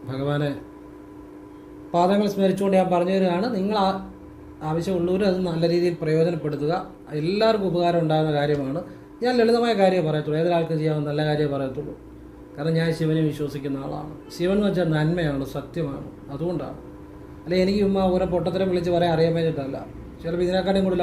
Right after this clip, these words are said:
ആളുകൾ കണ്ടെന്നും ഇരിക്കും. ഒരിക്കലും ഞാൻ ചെയ്യത്തില്ല. എൻ്റെ വീഡിയോയിൽ ഇന്നേ വരെ യുക്തിയില്ലാത്തൊരു കാര്യം ഞാൻ പറഞ്ഞിട്ടില്ല.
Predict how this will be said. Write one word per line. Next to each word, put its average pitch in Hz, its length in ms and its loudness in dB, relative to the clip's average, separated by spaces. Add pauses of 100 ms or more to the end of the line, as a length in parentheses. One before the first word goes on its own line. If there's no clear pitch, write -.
ആളുകൾ 170 260 4
കണ്ടെന്നും 160 380 2
ഇരിക്കും. 131 240 -6 (420)
ഒരിക്കലും 165 680 0
ഞാൻ 143 100 0 (100)
ചെയ്യത്തില്ല. 131 360 -4 (600)
എൻ്റെ 202 140 4 (100)
വീഡിയോയിൽ 196 320 6
ഇന്നേ 190 240 2
വരെ 180 180 4
യുക്തിയില്ലാത്തൊരു 165 760 0
കാര്യം 147 260 0
ഞാൻ 139 180 -2
പറഞ്ഞിട്ടില്ല. 135 420 -6